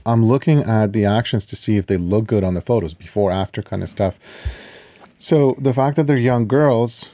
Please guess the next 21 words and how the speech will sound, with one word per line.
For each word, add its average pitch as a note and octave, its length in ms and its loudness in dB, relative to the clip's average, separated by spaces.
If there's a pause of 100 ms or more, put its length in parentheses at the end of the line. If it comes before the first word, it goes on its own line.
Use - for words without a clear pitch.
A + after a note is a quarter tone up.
(140)
or B2 600 4 (760)
pregnant B2+ 380 2
women A#2+ 400 2
with G#2 160 0
their F#2+ 120 0
breasts C3 500 0
showing, G2+ 560 0
and, G2+ 200 0
like, G2 200 0
I'm G2 140 0
talking G#2 320 -2
about, F#2 360 0
you F2+ 100 -4
can F2+ 140 -6
see - 140 -6
the F2+ 120 -4
nipple, B2 520 2
you G2+ 120 -2
can G2 100 -4
see G2+ 180 -2
everything, B2 540 -2